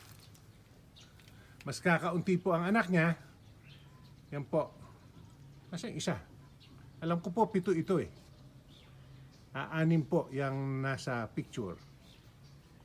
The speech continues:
Tanungin ko po sa Mar kung may namatay sa kanyang mga babies.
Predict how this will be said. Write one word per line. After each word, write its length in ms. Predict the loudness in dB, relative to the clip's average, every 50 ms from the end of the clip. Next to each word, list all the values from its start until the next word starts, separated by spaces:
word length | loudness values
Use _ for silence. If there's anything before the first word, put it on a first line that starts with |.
| -20 -20 -20 -20 -20 -20 -20 -20 -20 -20 -20 -20 -20 -20 -20 -20 -20 -14
Tanungin 400 | -10 -8 -6 -4 -4 -4 -4 -6
ko 80 | -8 -12
po 160 | -10 -8 -8
sa 160 | -6 -4 -2 -2 -2 0 -2 0
Mar 300 | 2 2 4 2 2 0
kung 160 | -4 -6 -4 -4
may 160 | -2 -2 -4
namatay 480 | -4 -4 -4 -4 -4 -4 -4 -4 -4
sa 160 | -6 -6 -8 -8
kanyang 400 | -6 -6 -4 -4 -4 -4 -4 -6
mga 420 | -6 -6 -6 -6 -6 -8 -8 -10
babies. 800 | -10 -10 -12 -10 -8 -6 -6 -6 -8 -10 -14 -14 -14 -14 -14